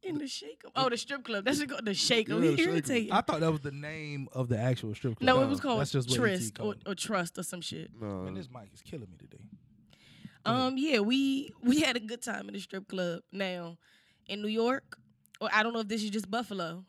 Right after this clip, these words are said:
Speaker 1: but in Buffalo, shit stays open at four A M.
Speaker 2: That's what I'm talking about right
Speaker 1: Now,
Speaker 2: there.
Speaker 1: the
Speaker 3: For
Speaker 1: strip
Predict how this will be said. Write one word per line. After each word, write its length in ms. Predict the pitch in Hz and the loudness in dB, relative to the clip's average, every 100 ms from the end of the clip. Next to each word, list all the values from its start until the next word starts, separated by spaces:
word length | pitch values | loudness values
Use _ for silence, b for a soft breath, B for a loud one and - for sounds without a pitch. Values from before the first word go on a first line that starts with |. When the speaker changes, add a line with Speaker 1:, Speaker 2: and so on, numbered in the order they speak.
| 208 | -4
Speaker 1:
but 120 | 202 | -4
in 120 | 196 | 0
Buffalo, 400 | 240 277 226 190 | 0 0 -4 -4
shit 240 | - - | -4 -8
stays 260 | 277 233 214 | -2 0 2
open 180 | 196 180 | 0 -2
at 80 | 175 | -2
four 220 | 196 175 | 0 2
A 140 | 170 | 0
M. 180 | 160 - - | -4 -14 -2
Speaker 2:
That's 260 | - - | 0 2
what 80 | 123 | 4
I'm 140 | 139 | 2
talking 400 | 139 - 104 104 | 2 -2 -2 -4
about 240 | 90 95 87 | -4 -2 0
right 240 | 90 80 - | -2 -4 4
Speaker 1:
Now, 100 | 143 | 6
Speaker 2:
there. 120 | 233 | 6
Speaker 1:
the 60 | 196 | 4
Speaker 3:
For 160 | |
Speaker 1:
strip 40 | 165 | 4